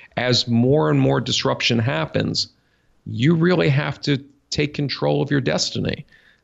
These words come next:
If you don't know where you want to be in five years, I can guarantee you won't be there.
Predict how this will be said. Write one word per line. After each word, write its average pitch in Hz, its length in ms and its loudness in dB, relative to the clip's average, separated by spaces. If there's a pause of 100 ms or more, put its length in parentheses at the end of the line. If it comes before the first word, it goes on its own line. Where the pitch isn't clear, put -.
If 127 200 -2
you 143 80 0
don't 196 160 0
know 196 100 2
where 170 220 2
you 165 240 4
want 147 260 2
to 127 60 0
be 143 180 0
in 135 100 2
five 131 340 -2
years, 120 400 0
I 113 80 0
can 117 180 -4
guarantee 120 440 0
you 113 160 4
won't 110 260 2
be 127 160 2
there. - 300 -4